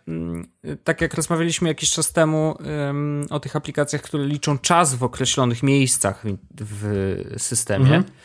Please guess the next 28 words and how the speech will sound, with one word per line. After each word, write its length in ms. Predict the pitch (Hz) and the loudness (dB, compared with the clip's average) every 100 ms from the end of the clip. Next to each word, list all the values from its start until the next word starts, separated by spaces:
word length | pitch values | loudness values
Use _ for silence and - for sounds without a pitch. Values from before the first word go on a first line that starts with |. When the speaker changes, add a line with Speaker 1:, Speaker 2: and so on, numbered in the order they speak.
| - - - - _ | -20 -18 -18 -20 _
Speaker 1:
Czyli 420 | - 123 113 110 | 0 2 4 6
ja 120 | 113 117 | 6 6
teraz 280 | 120 117 | 4 2
korzystam 600 | - 113 117 - 113 110 | 2 0 0 0 0 2
z, 160 | 110 107 110 107 107 110 - 110 110 110 110 110 98 104 | 0 2 4 6 6 4 2 0 2 2 2 0 -2 -4
y, 40 | |
tych, 500 | 113 113 104 - - - | 0 0 0 -4 -16 -8
jak 240 | 123 - | -6 -6
to 100 | 107 | -4
się 140 | - | -4
nazywało? 560 | 98 104 104 101 92 98 - _ _ _ _ _ | -2 -2 0 2 2 -2 -8 _ _ _ _ _
Time, 360 | - 120 113 113 | 0 4 4 0
kurde, 380 | - 120 113 113 | -4 -4 -2 -2
coś 300 | - 113 - | -2 -2 -4
tam. 200 | 87 90 - _ _ _ _ - | -6 -10 -14 _ _ _ _ 0
Speaker 2:
Tracking. 480 | 151 113 - 107 - _ | 2 2 -2 -4 -6 _
Speaker 1:
Time 200 | - 120 | -4 -4
tracking. 420 | 117 120 113 180 | -2 -2 4 6
Speaker 2:
Ti-, 60 | 185 156 | 6 4
ti-, 140 | 110 | 4
timing. 340 | 170 127 117 123 - - _ | 4 4 2 -2 -14 -20 _
Speaker 1:
O, 200 | 120 101 | -4 2
właśnie, 220 | 113 123 113 | 4 4 2
Speaker 2:
Timing. 220 | - 143 | 2 2
Speaker 1:
timing, 220 | 120 104 | 2 -2
dokładnie. 540 | 107 110 107 101 120 165 - - - - - _ - | -8 -4 -4 -2 -4 -6 -14 -20 -20 -20 -20 _ 0
Y, 20 | 107 107 107 107 - _ _ _ _ _ _ | 2 4 2 0 -4 _ _ _ _ _ _
fajne. 540 | - 151 131 113 90 | 0 4 6 4 -6